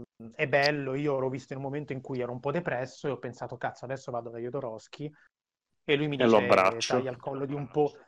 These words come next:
Speaker 1: sì, da-, taglia il collo di un pollo, buttatelo in testa", e poi arriva Jodorowsky nudo che mi butta della sabbia sulla mia bara e improvvisamente guarisco, perché
Speaker 2: Top.
Speaker 1: più o meno i riti sono questa roba qui, insomma. Eh,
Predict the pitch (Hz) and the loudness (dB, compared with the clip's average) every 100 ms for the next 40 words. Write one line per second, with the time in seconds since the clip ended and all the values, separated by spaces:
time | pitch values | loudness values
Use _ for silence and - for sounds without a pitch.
0 | _ - 165 131 123 131 156 160 147 143 | _ -4 0 0 0 0 4 4 2 2
1 | 156 151 139 143 135 160 151 151 143 135 | 2 2 0 0 -2 6 6 6 4 2
2 | 131 139 - 131 135 131 131 139 127 131 | 0 -4 -4 -2 -2 -2 -2 0 0 0
3 | - - 123 117 117 113 117 139 131 123 | -6 -2 -2 0 -4 -8 -8 -6 -4 -4
4 | 123 127 127 135 - 135 135 127 120 113 | -4 -4 -4 -6 -8 -8 -4 -6 -6 -10
5 | 127 127 123 120 - 123 120 120 110 123 | -10 -8 -8 -8 -4 -4 -4 -8 -10 -12
6 | 120 127 131 120 117 135 165 147 123 120 | -10 -6 0 0 0 -2 -4 -6 -8 -8
7 | 123 123 127 131 127 127 123 117 120 117 | -10 -12 -12 -12 -10 -10 -10 -10 -8 -8
8 | 107 - - 113 110 123 113 - - - | -8 -18 -18 -16 -12 -12 -12 -16 -20 -20
9 | - - - - 147 160 143 151 151 135 | -20 -8 -4 -2 2 2 4 2 0 -4
10 | 127 123 127 - 123 127 120 123 107 113 | -6 -6 -6 -4 -2 0 -4 -8 -12 -16
11 | _ _ _ _ _ _ _ 254 - 117 | _ _ _ _ _ _ _ -16 -12 -12
12 | 107 | -12